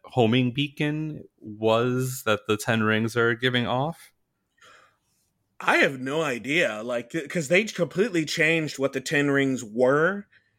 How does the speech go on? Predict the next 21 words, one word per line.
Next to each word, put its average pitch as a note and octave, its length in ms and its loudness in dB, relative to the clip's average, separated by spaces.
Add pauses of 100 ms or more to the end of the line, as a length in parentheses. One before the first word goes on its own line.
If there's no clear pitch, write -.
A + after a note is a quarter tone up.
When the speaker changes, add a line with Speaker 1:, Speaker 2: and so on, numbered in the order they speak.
(120)
Speaker 2:
in B2+ 680 0 (100)
the B2 260 -6
original B2+ 1000 -2 (140)
comic. D#3 480 -2 (840)
Um, A#2+ 680 0 (600)
I D3 80 2
mean, D#3 160 0
they D#3+ 100 6
could D#3 200 -6
still F3+ 280 0
technically, C3+ 1080 -6 (720)
um, A2 680 -4 (320)
have C#3+ 300 2
them C3+ 180 -2
be, B2+ 200 -4
like, B2+ 240 -2
some C3+ 160 -6
sort C3 180 -2
of A#2 80 -8
alien B2 440 -2
devices, B2+ 840 -4